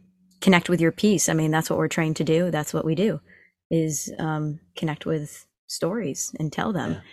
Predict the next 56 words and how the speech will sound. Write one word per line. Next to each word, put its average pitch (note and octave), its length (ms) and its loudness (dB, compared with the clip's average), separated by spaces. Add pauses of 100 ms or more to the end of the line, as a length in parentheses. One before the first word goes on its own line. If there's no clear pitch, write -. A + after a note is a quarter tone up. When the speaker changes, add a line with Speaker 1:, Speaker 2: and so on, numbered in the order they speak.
(200)
Speaker 2:
Yeah. C#3 60 -6
Speaker 1:
So F#3 140 6
if F3+ 100 4
you A3+ 80 6
don't, - 100 2
and G#3 100 8
it's, C4+ 180 4
and A3+ 160 0
it's B3 140 2
a G#3+ 60 2
lot G3+ 340 0
of E3+ 140 2
work. A#3 340 4
So, - 160 4
I F3+ 60 8
mean, F3+ 260 8 (240)
it's - 140 4
not B3 140 6
just G#3 200 6
sitting A#3 240 10
<laughs> G3+ 160 8
down G3 300 6 (520)
and, F3+ 340 10
um, E3+ 260 8
I F#3 80 8
have, A3+ 160 10
like, G3+ 160 8
a F3 60 6
beast E3 360 4
of E3 80 4
a D3+ 80 2
book D#3 260 2
right D3+ 180 2
now D3 340 0
that D#3+ 240 4
is, D3 200 2
like, D3+ 400 -2 (480)
you E3+ 80 2
know, - 260 -8 (120)
almost E3+ 240 -2
five D#3 180 4
hundred D3+ 220 -2
pages D3+ 580 0
that F3+ 160 6
I'm E3 100 6
working E3+ 320 4
on. F#3 240 8
And F3+ 200 6
so, F3 180 8
like, E3+ 300 6
if F3+ 160 0
your A#3 100 10
memoir F#3 320 8
is E3+ 100 2
ninety D3+ 320 4
pages, C3+ 640 0